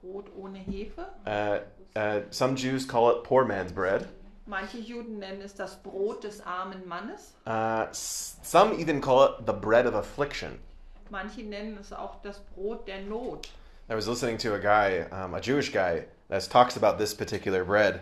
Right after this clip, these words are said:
Speaker 1: Ich hab mal
Speaker 2: Mm-hmm.
Speaker 1: gehört, wie ein, ein Jude über, genau über dieses Brot sagt.
Speaker 2: And he says, "Take everything you know about, about making good bread and do the opposite."
Speaker 1: <laughs> Er sagte, „Nimm, hör dir alles an, was du darüber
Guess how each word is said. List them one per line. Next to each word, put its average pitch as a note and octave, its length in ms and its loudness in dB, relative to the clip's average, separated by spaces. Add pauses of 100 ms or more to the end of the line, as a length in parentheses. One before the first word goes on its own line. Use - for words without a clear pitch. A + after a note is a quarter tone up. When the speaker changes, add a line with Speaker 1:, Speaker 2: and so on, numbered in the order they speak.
(140)
Speaker 1:
Ich F#3+ 220 -18
hab F#3+ 240 -10
mal G3+ 160 -10
Speaker 2:
Mm-hmm. G#3 200 -8
Speaker 1:
gehört, G3+ 280 -8
wie G3 360 -12
ein, F#3+ 400 -12
ein F#3 420 -14
Jude A3 280 -6
über, F#3+ 340 -4
genau G3 220 -10
über G3 180 -8
dieses A#3+ 480 -8
Brot G3 560 -8 (100)
sagt. - 400 -10 (280)
Speaker 2:
And A#2 100 0
he B2 40 2
says, A#2 300 4
"Take - 320 0
everything G3+ 540 4
you F3+ 100 2
know C#3 240 4
about, A#2 280 2 (240)
about A2+ 280 6
making A#2 320 -2
good E3+ 220 4
bread F#2 340 0 (160)
and B2 140 -4
do C#3+ 100 6
the C3+ 180 2
opposite." - 600 2
Speaker 1:
<laughs> - 540 -16
Er G3 80 -12
sagte, G#3 680 -6 (100)
„Nimm, G#3+ 380 -12 (260)
hör A#3+ 180 -6
dir G#3+ 180 -6
alles A3+ 260 -6
an, A#3 420 -10
was G#3+ 220 -8
du A3+ 80 -14
darüber G#3 400 -6